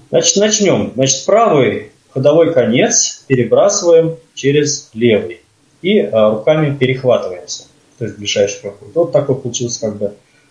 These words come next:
крест. Вот. Значит, левой рукой, кончиками пальцев я завожу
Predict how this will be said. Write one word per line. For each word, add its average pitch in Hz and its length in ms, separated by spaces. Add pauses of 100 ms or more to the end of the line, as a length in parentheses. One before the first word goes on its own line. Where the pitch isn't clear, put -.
крест. - 520 (280)
Вот. - 360 (540)
Значит, 143 320
левой 190 280
рукой, 147 640 (420)
кончиками 143 500
пальцев 202 600 (240)
я 143 240
завожу 135 840